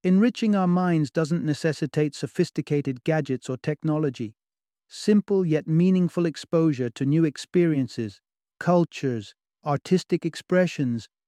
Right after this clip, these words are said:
and interactions with a variety of people can significantly foster brain growth and learning.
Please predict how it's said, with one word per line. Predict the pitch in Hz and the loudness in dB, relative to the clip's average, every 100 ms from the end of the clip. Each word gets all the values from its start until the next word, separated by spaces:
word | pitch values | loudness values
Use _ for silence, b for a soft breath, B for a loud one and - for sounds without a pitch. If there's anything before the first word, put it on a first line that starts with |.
| _ | _
and | 147 151 | -2 2
interactions | 196 - 180 180 175 - 135 127 | 2 2 2 2 0 -2 -2 -2
with | 139 | -2
a | 135 | -2
variety | 139 139 151 151 - 135 | 0 0 2 0 0 -2
of | - | -2
people | - 190 - 131 120 - _ _ _ - | -2 0 0 -4 -6 -10 _ _ _ -4
can | 143 139 | -2 0
significantly | 143 127 143 156 180 185 - 180 170 180 | -2 0 2 2 2 -2 -2 -2 0 -2
foster | - 151 143 131 - 131 123 - _ _ - | -2 -2 -2 -2 -6 -6 -6 -8 _ _ -2
brain | 135 139 151 151 | 0 2 2 2
growth | 131 127 127 120 - - | 2 0 0 -4 -14 -6
and | 131 127 | -2 0
learning. | 131 127 110 95 | 0 -2 -4 -8